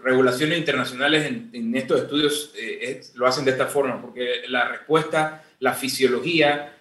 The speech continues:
eh, del, de la embarazada, del niño, eh, y de ciertas condiciones, pues, evidentemente, pues, eh, no hacen que los, que la evaluación sea la, la correcta. Entonces, ellos,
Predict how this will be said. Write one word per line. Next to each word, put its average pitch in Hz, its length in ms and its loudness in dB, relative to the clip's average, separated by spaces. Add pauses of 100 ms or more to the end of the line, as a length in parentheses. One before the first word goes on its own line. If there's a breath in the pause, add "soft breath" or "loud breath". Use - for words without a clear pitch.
(140)
eh, 113 360 0
del, 117 400 -2
de 120 100 0
la 117 80 0
embarazada, 117 520 4
del 123 120 2
niño, 147 580 -2
eh, 113 560 -6
y 127 80 -4
de 117 140 0
ciertas 143 380 0
condiciones, 135 500 -2
pues, 120 260 -4
evidentemente, 131 640 -2
pues, 127 220 -6 (420)
eh, - 200 -8
no 139 200 6
hacen 156 280 2
que 143 100 0
los, 123 340 0
que 127 120 -4
la 117 120 -4
evaluación 120 460 -6
sea 131 580 2
la, 107 380 0
la 113 140 -14
correcta. 113 300 -10
Entonces, 147 480 -2
ellos, 151 240 4